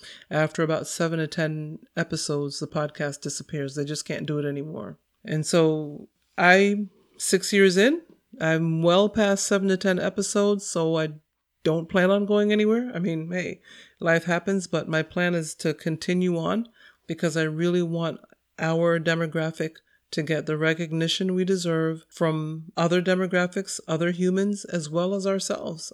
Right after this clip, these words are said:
uh, as well as each other. The fact is that for ninety-nine percent of podcasters, podcasting is a hobby or a passion project. We're doing this because we love it.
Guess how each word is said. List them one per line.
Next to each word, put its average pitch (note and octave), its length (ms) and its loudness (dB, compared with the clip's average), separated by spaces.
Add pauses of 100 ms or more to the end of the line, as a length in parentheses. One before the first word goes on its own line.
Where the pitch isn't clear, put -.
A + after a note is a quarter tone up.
uh, E3 200 -4
as E3 260 -4
well F3+ 160 2
as F3+ 140 0
each F3+ 180 -4
other. F3 320 -4 (300)
The F3 160 2
fact F#3 360 2
is F3+ 360 2
that D#3+ 260 2
for - 140 -4
ninety-nine F#3 600 2
percent F3 460 -2
of D#3+ 160 -4
podcasters, D#3 880 -6
podcasting E3+ 680 -4
is D#3 160 -4
a D3 120 -2
hobby E3 520 -2 (100)
or E3 320 2
a E3 180 -2
passion E3+ 460 -2
project. C#3+ 580 -6
We're F3 180 4
doing G3 320 4
this D#3 240 -2
because D3+ 720 -4
we D#3 140 -4
love D#3+ 240 0
it. - 280 -10